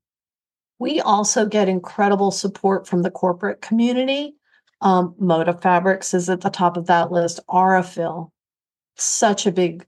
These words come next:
uh, supporter of our work for so long. And honestly, at the top of that list is also a sister nonprofit, Modern Quilt Guild.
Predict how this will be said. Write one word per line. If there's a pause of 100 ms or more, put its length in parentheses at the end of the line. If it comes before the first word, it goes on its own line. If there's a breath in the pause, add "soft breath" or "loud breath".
uh,
supporter
of
our
work
for
so
long. (680)
And (280)
honestly,
at
the
top
of
that
list
is
also
a
sister
nonprofit,
Modern
Quilt
Guild.